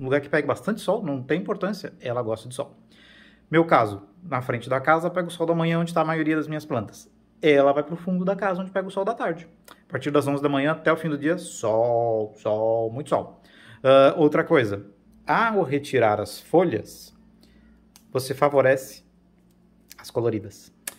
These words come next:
Então, sim, eu vou deixar algumas folhas verdes, obviamente a planta precisa fazer fotossíntese para sobreviver e crescer, mas você tirando as de baixo, as folhinhas menores, você favorece que ela fique mais florida.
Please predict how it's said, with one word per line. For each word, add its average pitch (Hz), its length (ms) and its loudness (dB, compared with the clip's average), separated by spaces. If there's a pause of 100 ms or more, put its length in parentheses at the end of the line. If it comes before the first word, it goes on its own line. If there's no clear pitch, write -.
(260)
Então, 143 240 2
sim, 165 340 -2
eu 127 100 -2
vou 117 100 -2
deixar 113 220 -2
algumas 127 420 -4
folhas 113 320 0
verdes, 147 260 2
obviamente 110 440 -4
a - 40 -8
planta 101 280 -6
precisa 110 320 -12
fazer 107 200 -4
fotossíntese 120 520 -6
para 123 140 0
sobreviver 117 380 -4
e 110 40 -6
crescer, 147 520 0 (420)
mas 143 580 2 (400)
você 143 280 -2
tirando 160 300 0
as 139 80 0
de 127 60 -2
baixo, 127 380 2
as 104 100 -8
folhinhas 117 400 -4
menores, 117 640 -2
você 123 300 -4
favorece 120 400 -2
que - 60 -10
ela 117 100 -6
fique 131 180 -10
mais 117 320 -2
florida. 131 440 0